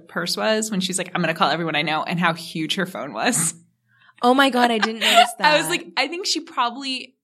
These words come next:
Speaker 1: only has cash and cards in that wallet because there's no way she was able to fit that huge phone in that little purse with a
Speaker 2: With a,
Speaker 1: full-size
Speaker 2: with a phone,
Speaker 1: wallet.
Speaker 2: with a wallet.
Speaker 1: No way.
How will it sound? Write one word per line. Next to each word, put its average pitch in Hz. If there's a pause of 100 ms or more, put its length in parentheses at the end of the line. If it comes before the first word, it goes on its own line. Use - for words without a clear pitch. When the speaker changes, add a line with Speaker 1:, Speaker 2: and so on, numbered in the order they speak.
(140)
Speaker 1:
only 226
has 202
cash 180
and 185
cards 175
in 233
that 247
wallet 285
because 202 (300)
there's 214
no 233
way 233
she -
was 202
able 190
to 190
fit 185
that -
huge 226
phone 180 (120)
in 208
that 196
little 190
purse 175
with 170
a 175
Speaker 2:
With 180
a, 180
Speaker 1:
full-size 180
Speaker 2:
with 180
a 175
phone, 120
Speaker 1:
wallet. 120
Speaker 2:
with 170
a 175
wallet. 160
Speaker 1:
No 196
way. 170